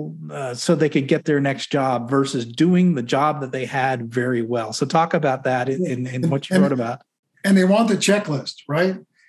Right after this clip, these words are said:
Speaker 1: Yeah,
Speaker 2: When I,
Speaker 1: yeah.
Speaker 2: when I made, when I made E nine, if somebody tapped me on the shoulder one more time and said,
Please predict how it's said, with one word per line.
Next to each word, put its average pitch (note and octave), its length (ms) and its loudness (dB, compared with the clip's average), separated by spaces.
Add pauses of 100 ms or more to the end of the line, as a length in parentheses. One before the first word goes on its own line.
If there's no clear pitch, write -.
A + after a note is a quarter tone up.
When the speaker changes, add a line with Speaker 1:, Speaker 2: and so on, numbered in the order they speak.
(140)
Speaker 1:
Yeah, C#3+ 320 4
Speaker 2:
When F#3+ 140 4
I, F3+ 40 -2
Speaker 1:
yeah. C3+ 300 2
Speaker 2:
when G3 180 4
I - 20 6
made, A#3 260 6
when F#3 100 2
I G#3+ 120 4
made A3 220 6
E G3+ 100 4
nine, F#3 300 4
if D#3 100 0
somebody G3+ 360 2
tapped F3 380 0
me E3+ 140 0
on E3 160 0
the D3+ 60 0
shoulder D#3 400 2
one D#3+ 200 2
more E3 180 0
time E3 260 -2
and C#3 100 -2
said, C3+ 220 -6